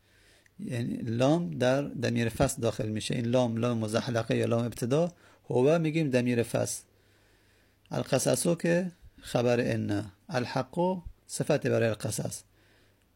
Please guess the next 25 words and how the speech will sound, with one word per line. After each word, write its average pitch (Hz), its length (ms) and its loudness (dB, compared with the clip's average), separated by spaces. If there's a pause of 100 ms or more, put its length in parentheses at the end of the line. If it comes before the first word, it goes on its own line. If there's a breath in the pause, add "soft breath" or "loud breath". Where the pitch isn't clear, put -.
(580)
هذا 139 380 2
که 170 280 0
اسم 123 560 0 (120)
ان. 104 440 -2 (1600 soft breath)
و 135 60 0
علی 151 300 6
معمول 160 520 4
الخبر 160 580 4
به 139 100 2
شرط 165 300 2
تقدمه 143 720 2
علی 127 120 4
الخبر 120 600 2
نحو 127 320 2
ان 127 400 2
زیدا 147 340 2
لعمراً 135 680 2
ضارب. 107 440 0 (760 soft breath)
دیگر 165 280 4
بر 160 200 4
معمول 151 560 4
خبر 151 380 4
داخل 120 400 2
می‌شه 113 320 0
لام 110 400 0